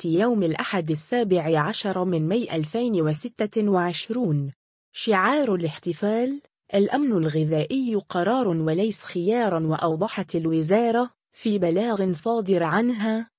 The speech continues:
أن هذه المبادرة تندرج في إطار فعاليات الاحتفال بالعيد الوطني للفلاحة،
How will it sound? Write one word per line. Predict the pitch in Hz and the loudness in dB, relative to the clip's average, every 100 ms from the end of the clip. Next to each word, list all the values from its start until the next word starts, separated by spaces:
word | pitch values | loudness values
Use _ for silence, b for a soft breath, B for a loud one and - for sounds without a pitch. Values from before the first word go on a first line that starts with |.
| _ | _
أن | 220 220 | 0 2
هذه | 190 220 254 185 170 | 2 0 0 0 0
المبادرة | 160 165 165 165 160 247 233 | 0 0 2 2 2 0 0
تندرج | 170 165 175 175 254 262 180 | -2 0 0 0 0 0 0
في | 170 - 180 185 | -2 -4 -4 -4
إطار | 156 226 233 180 | -2 -2 0 -2
فعاليات | - 151 156 156 156 208 233 | -2 -2 0 0 0 0 0
الاحتفال | 180 160 - 175 175 254 226 170 | -2 -2 -4 -8 -2 0 2 2
بالعيد | 147 139 185 233 165 | 0 0 -2 -2 0
الوطني | 160 220 - 196 170 | 0 -2 -2 0 0
للفلاحة، | 165 160 170 170 226 254 - 240 | 0 -2 -2 0 0 -2 -4 -4